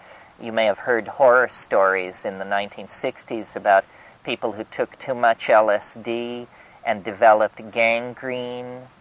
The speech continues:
in their fingers and toes. This is possible. This is true. It's the, it's the vasoconstricting aspect of L S D. It's not related to its, uh,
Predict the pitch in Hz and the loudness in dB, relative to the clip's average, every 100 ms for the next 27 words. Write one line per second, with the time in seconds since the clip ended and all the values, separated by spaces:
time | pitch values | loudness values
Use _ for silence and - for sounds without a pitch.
0 | - 107 104 98 - 135 113 107 104 - | -12 -8 -4 -4 -4 -6 -6 -8 -10 -10
1 | 101 - - 123 117 123 131 - _ - | -14 -14 0 2 2 -2 -8 -18 _ -20
2 | - _ - 139 - 151 - - 160 156 | -20 _ -6 -6 -4 -6 -6 -2 2 2
3 | - 127 110 95 - - 123 127 - - | 0 -8 -6 -8 -10 -14 -12 -10 -14 -18
4 | - - 147 92 90 - 113 - - 110 | -14 -4 -2 -2 -6 -8 -8 -8 -16 -8
5 | 117 107 - - - 113 - - 113 110 | -6 -6 -14 -20 -12 -10 -10 -4 -4 4
6 | 127 139 - 143 123 - 135 110 - - | 4 4 4 2 2 -4 -10 -8 -12 -6
7 | 156 - - 110 95 95 92 - - 107 | -6 -6 -8 -8 -6 -8 -8 -10 -8 -4
8 | 85 - - 90 92 90 85 - - 98 | -4 -4 -14 -2 0 0 -2 -6 -16 -14
9 | 80 82 95 - 123 117 117 113 104 110 | -14 -14 -14 -6 -2 -2 -2 -6 0 0
10 | 127 113 92 - - 107 95 90 - - | 0 -6 -12 -12 -10 -6 -6 -6 -14 -14
11 | - 107 | -4 -2